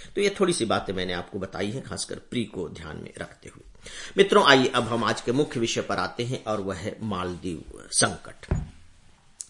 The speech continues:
फ्रेंड्स, ये बहुत important, अ, घटना है आपके सिविल सर्विस एग्जामिनेशन की दृष्टि से। क्यों important है, मैं ऐसा क्यों कह रहा हूं? देखिए, उसके पी-, हर के पीछे reason हो,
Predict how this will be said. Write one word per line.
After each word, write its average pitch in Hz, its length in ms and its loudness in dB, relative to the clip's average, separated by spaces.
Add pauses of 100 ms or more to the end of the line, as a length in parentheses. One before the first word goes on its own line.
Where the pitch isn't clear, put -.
(500)
फ्रेंड्स, 180 380 10
ये 151 280 10
बहुत 147 400 4
important, 104 680 2 (540)
अ, 98 180 -4 (180)
घटना 98 460 -4 (120)
है 107 300 4
आपके - 220 0
सिविल 151 260 6
सर्विस 104 380 0
एग्जामिनेशन 92 680 -4
की 78 380 -10
दृष्टि 82 420 -8
से। - 200 -12 (1300)
क्यों 220 200 12
important 87 680 0
है, 98 60 -6
मैं 127 140 2
ऐसा 135 280 2 (120)
क्यों 127 200 4
कह - 260 -8
रहा 90 160 -10
हूं? - 240 -16 (220)
देखिए, 151 180 6
उसके 170 180 4
पी-, 165 180 4
हर 165 120 6
के 170 120 -2
पीछे 156 240 2
reason 156 360 4
हो, 92 140 -4